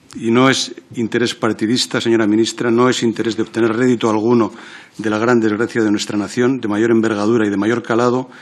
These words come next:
que la de cualquier país del mundo con el que nos queramos comparar. Es expresión de un dolor y de una preocupación sinceros y genuinos. La pésima gestión del Gobierno ha conseguido que España pase la vergüenza a día de hoy de exhibir un triple liderazgo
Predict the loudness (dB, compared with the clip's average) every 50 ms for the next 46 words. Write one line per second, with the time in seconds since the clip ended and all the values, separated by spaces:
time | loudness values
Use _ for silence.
0 | -20 -20 -20 -20 -20 _ -8 -4 -4 -2 -2 -2 -4 -4 -2 -2 -2 -2 -2 0
1 | -2 -2 0 0 0 2 2 2 2 2 0 0 -2 -2 -2 -2 -2 -2 -2 -4
2 | -4 -2 0 0 0 -2 -4 -8 -6 -6 -4 -4 -4 -6 -6 -10 -20 -20 -20 -20
3 | -20 -20 -20 -20 _ -10 -8 -6 -6 -6 -6 -6 -6 -2 2 2 2 4 4 4
4 | 4 4 4 4 4 4 4 4 4 2 2 0 -2 -4 -2 -4 -4 -4 -2 -2
5 | -2 -2 -2 -4 -6 -6 -4 -4 -2 -2 -2 -4 -6 -12 -14 -14 -12 -12 -8 -4
6 | 0 2 4 4 4 2 0 -4 -10 -14 -20 _ _ _ _ _ _ _ _ _
7 | _ _ _ _ _ _ _ _ -20 -20 -20 -20 -20 -20 -20 -20 -20 -20 -20 -20
8 | -20 -12 -12 -4 -2 0 4 6 4 4 4 2 -4 0 2 4 4 6 4 4
9 | 4 4 4 4 4 4 4 4 2 2 -2 -4 -4 -2 0 -2 0 0 0 2
10 | 2 2 2 2 0 -2 0 2 2 4 4 2 0 -2 -8 -8 -4 -2 -2 -2
11 | 0 0 0 0 0 0 0 0 0 0 0 -2 -2 0 2 2 2 2 2 2
12 | 2 2 0 -2 -2 -2 0 0 2 0 0 -2 -6 -6 -4 -4 -2 -2 0 0
13 | 0 0 0 -2 -2 -6 -8 -12